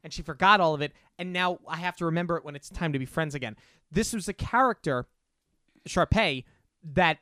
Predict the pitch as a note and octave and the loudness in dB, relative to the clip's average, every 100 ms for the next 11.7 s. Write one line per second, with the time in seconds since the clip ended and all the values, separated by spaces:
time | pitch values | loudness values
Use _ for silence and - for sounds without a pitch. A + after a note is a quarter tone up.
0 | _ D3+ D#3+ C#3 _ _ - E3+ B3 G3+ | _ -4 -4 -4 _ _ -2 2 2 0
1 | D3+ G#3+ F#3+ F#3+ D#3+ D#3 C#3 F3 - A#2 | 0 2 0 -2 -4 -2 -2 -2 -4 -10
2 | G#2 C3+ A#2+ A#2 - B2+ A2 G2+ G2 - | -10 -10 -10 -10 -6 -8 -6 -12 -12 -14
3 | C2 _ _ - F3+ G3+ - F#3 F3+ F3+ | -18 _ _ -2 -2 -4 -8 -8 -6 -4
4 | F#3+ D3+ C#3 C#4+ G#3+ D3 D3+ D#3 D3 D3 | -4 0 0 2 2 0 -2 -2 -4 -8
5 | C3+ F#3 - A#2 A#2 _ _ _ _ _ | -6 -8 -8 -14 -18 _ _ _ _ _
6 | _ _ _ _ _ - F#3 A#3 - F#3+ | _ _ _ _ _ -4 -2 0 4 4
7 | D4 C4 F#3 - G3+ F#3 B2 G#2+ - _ | 4 0 -6 -4 0 0 0 -8 -16 _
8 | _ - D#3+ E3+ D3 D3 E3 F#3 - - | _ -12 -6 -6 -6 -4 0 0 -2 -10
9 | - - - _ _ _ _ _ _ _ | -10 -14 -18 _ _ _ _ _ _ _
10 | - D#3+ E3+ D#3+ D3 D3 A#2 A#2+ _ _ | 0 4 4 0 -4 -4 -6 -16 _ _
11 | _ E3 F3+ E4 E4+ E4+ - | _ -6 -4 -4 -6 -8 -14